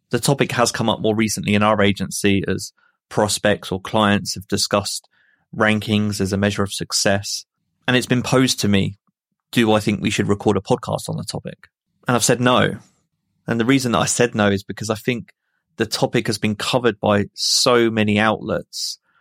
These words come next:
over the last decade. I didn't really think it was that valuable for me to record anything. And part of me was actually just a bit sick of the conversation. I don't really want to engage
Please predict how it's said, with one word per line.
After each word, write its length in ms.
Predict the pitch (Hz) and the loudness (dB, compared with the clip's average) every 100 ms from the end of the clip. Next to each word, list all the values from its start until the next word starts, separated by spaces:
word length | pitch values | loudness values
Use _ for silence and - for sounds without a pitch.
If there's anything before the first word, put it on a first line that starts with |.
| _ - | _ 0
over 160 | 107 | 2
the 80 | 101 | 2
last 320 | 104 101 101 | 4 2 2
decade. 580 | 107 107 - 98 - - _ _ _ _ | -2 -2 -2 -4 -4 -8 _ _ _ _
I 80 | 117 | 0
didn't 300 | 143 160 - | 2 0 0
really 300 | 120 117 107 | 2 2 2
think 280 | - 110 - | -2 -2 -2
it 60 | |
was 120 | 107 | -2
that 220 | 107 104 - | 0 -2 0
valuable 460 | 107 107 104 104 | 0 0 -2 -10
for 160 | - 104 | -8 -6
me 160 | 101 98 | -4 -4
to 160 | - | -6
record 400 | 101 101 139 117 | -6 -2 2 2
anything. 440 | 98 95 95 - - _ _ _ - | 2 0 -6 -14 -16 _ _ _ -2
And 140 | 143 | -2
part 220 | - 156 - | 2 2 2
of 100 | 143 | 0
me 100 | 131 | 0
was 140 | 131 | 2
actually 260 | 135 - 123 | 0 0 -6
just 280 | 120 127 - _ | -4 -6 -12 _
a 80 | 127 | -6
bit 260 | - - - | 0 -2 0
sick 380 | - - 127 | 0 0 -2
of 80 | 117 | -4
the 80 | 113 | -6
conversation. 800 | - 123 113 - 131 - - 110 _ _ _ - | -6 -6 -2 0 0 -2 -6 -6 _ _ _ -6
I 80 | 120 | 0
don't 240 | 147 - | 0 2
really 280 | 131 135 123 | 2 2 2
want 260 | 113 113 - | 0 -2 -2
to 140 | 113 | -4
engage 1040 | 110 104 113 110 107 98 - - - - | -4 2 4 4 0 -4 -10 -10 -12 -18